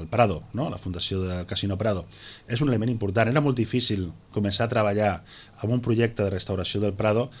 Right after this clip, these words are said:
eh, perquè, primer, perquè tampoc trobàvem els recursos d'altres administracions si era una entitat privada cent per cent, i, per tant, el fet d'haver fet la fundació, que és público-privada,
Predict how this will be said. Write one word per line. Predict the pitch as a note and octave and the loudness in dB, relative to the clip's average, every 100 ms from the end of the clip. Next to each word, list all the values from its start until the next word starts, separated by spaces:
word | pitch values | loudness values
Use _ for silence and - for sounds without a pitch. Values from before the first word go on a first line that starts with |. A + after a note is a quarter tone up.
| - - - - | -20 -20 -16 -8
eh, | G2 | -6
perquè, | F#2 F2 | -6 -6
primer, | - A#2 | 0 0
perquè | G#2+ D#2+ | 2 -2
tampoc | E2+ F#2+ - - | -4 -6 -8 0
trobàvem | G2 G#2+ G2+ F2+ | 2 2 0 -4
els | E2+ E2+ | -8 -8
recursos | G#2 - G#2 - G2 | -6 -4 -4 -6 -8
d'altres | F2 F2+ G2 G2+ | -6 -4 -4 -4
administracions | G2 G2+ G2 F#2 A2+ G2+ - - - | -4 -4 -4 -2 -2 -4 -8 -14 -12
si | - - | -4 2
era | G#2 | 4
una | G#2 | 2
entitat | G2 F#2+ | 0 -2
privada | F#2+ F#2 G2+ F#2+ E2+ | -2 2 2 2 0
cent | - G2 | 0 0
per | F#2+ | 0
cent, | - A2 - - - - | 0 0 -2 -12 -18 -6
i, | G#2 | -2
per | G2 | 4
tant, | A2+ | 4
el | G#2+ | 4
fet | G#2+ A2+ | 0 4
d'haver | A2+ A2+ A2 - | 4 4 0 0
fet | B2 | 4
la | A#2 | 4
fundació, | - A2+ G2+ B2 G2+ - - - - - | 2 0 2 2 2 -2 -16 -20 -20 -2
que | G#2+ | 4
és | G#2 - - | 4 2 0
público-privada, | A#2 G#2+ G#2+ F#2 G2+ A#2+ A#2+ | 2 2 2 2 4 6 4